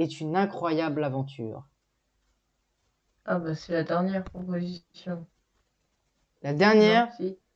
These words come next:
Speaker 1: Cuisiner est une incroyable aventure ?
Speaker 2: Ah, je sais plus.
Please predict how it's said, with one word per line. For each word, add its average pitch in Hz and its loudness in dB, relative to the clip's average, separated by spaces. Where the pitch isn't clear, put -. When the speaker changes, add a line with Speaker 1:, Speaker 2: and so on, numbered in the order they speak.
Speaker 1:
Cuisiner 196 4
est 214 2
une 196 2
incroyable 196 2
aventure ? 196 2
Speaker 2:
Ah, 160 -8
je 156 -8
sais 165 -10
plus. 160 -6